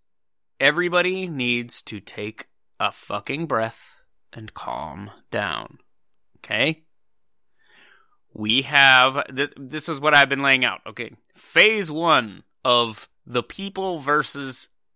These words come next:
the government, okay, is election. We had to get through this election to decide, to find out who the combatants are, okay? Now we know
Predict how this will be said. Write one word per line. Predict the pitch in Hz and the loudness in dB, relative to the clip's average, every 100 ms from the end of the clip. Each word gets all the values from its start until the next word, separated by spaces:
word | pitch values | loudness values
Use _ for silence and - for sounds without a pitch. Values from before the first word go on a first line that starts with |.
| - | -12
the | 120 | 0
government, | 131 120 110 110 - _ _ _ | 4 2 0 -16 -20 _ _ _
okay, | - 117 131 _ _ - _ _ | -10 -10 -12 _ _ -20 _ _
is | 117 117 117 113 - _ _ _ _ _ _ _ _ _ _ _ | 2 2 2 -2 -6 _ _ _ _ _ _ _ _ _ _ _
election. | 117 123 113 - _ _ _ _ _ _ _ _ _ _ | 0 2 0 -4 _ _ _ _ _ _ _ _ _ _
We | 117 | 4
had | 131 | 4
to | |
get | 117 190 196 | 4 -2 -2
through | 214 | -4
this | 208 233 | -4 0
election | 165 120 - 110 _ _ _ _ _ _ _ _ - | 0 -2 -6 -14 _ _ _ _ _ _ _ _ -8
to | 123 123 120 120 - _ _ _ _ - | -4 -4 -4 -8 -10 _ _ _ _ -16
decide, | - 131 - - 175 165 165 147 | -8 -8 -4 4 6 8 6 2
to | 143 | -2
find | - 185 180 | 2 2 6
out | 170 151 - | 4 4 -2
who | 170 185 | -10 -6
the | 160 | -6
combatants | - 143 113 139 143 131 107 113 | -4 -8 0 0 0 -6 -10 -8
are, | 104 - - _ _ 131 | -6 -8 -12 _ _ -14
okay? | - 151 180 _ _ _ _ _ _ _ | -4 -4 -4 _ _ _ _ _ _ _
Now | - 101 98 131 | -14 -4 2 4
we | 190 240 | 4 0
know | 196 120 120 139 | 0 2 0 -2